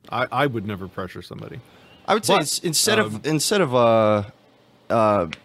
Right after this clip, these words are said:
Speaker 2: instead of the word, you know, I would say imperative, maybe, maybe a more, or an ethical imperative that, that we show that these things are possible, especially as people like us and the, everybody in this chat room who are very big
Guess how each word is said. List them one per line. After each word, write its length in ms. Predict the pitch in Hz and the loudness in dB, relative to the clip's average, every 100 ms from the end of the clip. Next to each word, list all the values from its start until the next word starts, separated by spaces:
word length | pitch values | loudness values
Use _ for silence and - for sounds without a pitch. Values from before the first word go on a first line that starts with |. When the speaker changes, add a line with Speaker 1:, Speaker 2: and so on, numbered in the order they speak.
| _ _ | _ _
Speaker 2:
instead 280 | 131 - 139 | -4 0 0
of 80 | |
the 80 | 113 | 0
word, 440 | 113 120 113 110 101 - _ | 2 4 2 0 -6 -14 _
you 140 | 82 120 | -4 0
know, 100 | 104 | 2
I 140 | 123 | 2
would 100 | 139 | 2
say 260 | - 120 104 | 0 0 0
imperative, 720 | 120 - 127 113 101 90 - | -2 -2 0 2 0 -4 -6
maybe, 360 | 120 110 95 90 - | -2 -2 -2 -8 -4
maybe 200 | 147 151 | 0 0
a 60 | |
more, 260 | 131 131 131 | 2 0 0
or 200 | 127 117 | -2 -2
an 120 | 123 | 0
ethical 400 | 131 - 151 127 | -2 -4 -4 -2
imperative 720 | 107 101 117 113 104 92 85 - - _ | -2 -2 -4 -2 -2 -4 -8 -20 -20 _
that, 240 | 113 107 - | -2 0 0
that 140 | 110 | -2
we 460 | 104 117 110 104 101 _ _ _ _ | 0 0 2 0 -4 _ _ _ _
show 280 | - 226 233 | -2 2 2
that 120 | 185 | 2
these 260 | 143 151 - | -2 -2 0
things 300 | 156 147 123 | 0 2 0
are 80 | |
possible, 480 | 107 131 123 120 107 | -2 0 0 0 -4
especially 400 | 104 - 202 175 | -6 -4 -2 -2
as 80 | 123 | -4
people 320 | - 131 127 | -4 -4 0
like 180 | 110 104 | 0 0
us 420 | 113 107 - - - - - - | 2 2 0 -8 -10 -20 -20 -4
and 180 | 131 131 | 0 0
the, 80 | 120 | 0
everybody 360 | 143 139 139 | -2 0 0
in 80 | 120 | 2
this 120 | 107 | 0
chat 280 | - 135 107 | 0 0 0
room 180 | 87 98 | -2 -4
who 60 | 104 | 0
are 100 | 104 | 0
very 300 | 101 131 131 | 2 2 2
big 520 | 107 127 123 120 110 | 2 2 2 2 -4